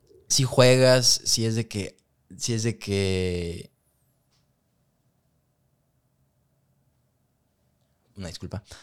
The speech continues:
<laughs> En el gym si juegas y todo, y te diviertes un buen, pero en la roca, la, la satisfacción mental es una locura. Es, es, es,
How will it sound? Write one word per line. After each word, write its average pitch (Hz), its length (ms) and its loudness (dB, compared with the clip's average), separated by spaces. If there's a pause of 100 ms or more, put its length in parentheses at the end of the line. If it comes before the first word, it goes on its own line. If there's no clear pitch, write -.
<laughs> 160 880 2
En 127 80 0
el 123 120 0
gym 139 180 -2
si 175 100 -4
juegas 143 400 2
y 117 60 -2
todo, 120 380 0 (1000)
y 110 100 -2
te 117 100 0
diviertes 117 420 4
un 131 140 2
buen, 101 200 0
pero 101 200 0
en 107 100 2
la 107 120 4
roca, 151 600 0 (1600)
la, 107 460 2
la 107 140 -2
satisfacción 110 1000 -2
mental 123 800 0 (640)
es 113 260 -2
una 139 240 0
locura. 87 600 -6 (1000)
Es, 107 300 -2
es, 127 260 -2
es, 127 340 -2